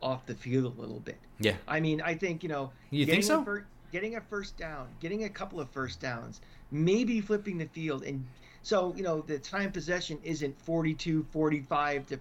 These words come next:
Speaker 1: fifteen or seventeen because we're three and outing every single thing and our defense is on the field. Defense is on the field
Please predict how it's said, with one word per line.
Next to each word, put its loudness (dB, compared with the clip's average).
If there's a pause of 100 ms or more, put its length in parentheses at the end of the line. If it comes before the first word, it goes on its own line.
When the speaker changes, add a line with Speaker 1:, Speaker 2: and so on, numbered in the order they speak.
Speaker 1:
fifteen -6
or -2
seventeen -4
because -4 (360)
we're 8
three 2
and 4
outing 2
every -2
single -4
thing -2
and -2
our -2
defense -2
is -6
on 2
the 0
field. 2 (360)
Defense 4
is -2
on 2
the -2
field 0